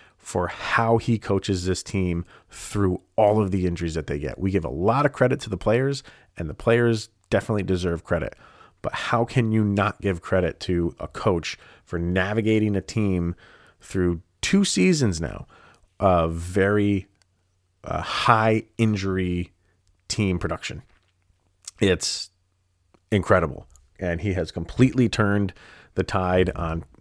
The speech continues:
you know, how people view him as a coach from that very first dumpster fire season to now being one of the best coaches in the league.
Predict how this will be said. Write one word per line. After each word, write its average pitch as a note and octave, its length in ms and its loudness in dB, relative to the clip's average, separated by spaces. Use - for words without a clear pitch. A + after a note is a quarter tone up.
you F#2+ 100 -6
know, E2+ 80 -4
how F#2 140 -2
people F2 280 -2
view F#2+ 280 0
him G#2+ 160 2
as F#2+ 140 2
a F2+ 40 -4
coach E2+ 400 -2
from F2 220 -4
that D#2 200 -4
very F2 520 2
first F#2+ 420 -2
dumpster F#2 340 0
fire F2+ 320 0
season E2+ 520 -2
to F2+ 280 -2
now F2 480 -2
being E2 320 -2
one E2+ 120 0
of D#2+ 60 -2
the D#2+ 60 -4
best F#2+ 240 0
coaches F#2 300 0
in F#2+ 80 -2
the F2+ 80 2
league. A2+ 340 2